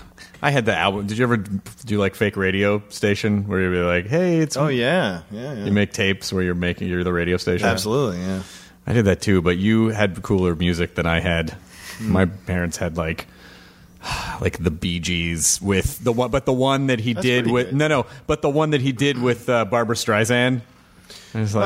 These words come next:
Speaker 2: Oh, yeah.
Speaker 1: "Oh, yeah, that
Speaker 2: Well
Speaker 1: one." Yeah, I grew up with a lot of crappy, like, uh, adult contemporary
Speaker 2: Yeah, it's
Speaker 1: rock.
Speaker 2: weird. A lot of, a lot of people tell me that, like, they, they grew up with, with, uh, really white people music, but I, I didn't know white people made music,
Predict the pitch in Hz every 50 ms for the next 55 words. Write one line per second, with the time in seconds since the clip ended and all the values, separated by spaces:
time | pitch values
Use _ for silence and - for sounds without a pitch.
0 | 190 185 185 185 190 190 143 156 156 151 147 143 135 135 127 127 127 131 139 139
1 | 135 131 123 127 131 135 135 131 120 110 101 98 92 - 104 - - 139 127 -
2 | - - 104 90 87 87 87 87 87 104 95 90 95 95 90 92 90 90 87 87
3 | 85 82 - 95 90 82 - 92 87 87 85 85 82 82 - - 90 82 80 87
4 | 87 87 85 - - 92 80 90 87 92 90 90 82 82 82 214 208 185 82 85
5 | - 190 170 131 127 - - 156 165 185 180 160 - 160 165 170 165 160 139 110
6 | 110 104 - 123 113 107 107 107 107 101 - - - - - - 110 107 98 85
7 | 98 98 - - 101 98 92 - 101 98 90 - 104 104 101 92 92 - 92 87
8 | - - - - - 104 95 92 90 - - - - - 95 90 87 85 80 -
9 | - - 156 120 107 98 90 87 95 - - 113 107 101 107 104 - - 92 85
10 | - 87 87 90 87 87 85 87 - - 101 95 - - - 127 123 - 131 156
11 | 180 196 135 110 110 110 104 101 98 92 - - 101 104 107 95 85 - 113 98
12 | 92 85 80 80 101 139 165 131 95 87 80 76 80 82 80 - - -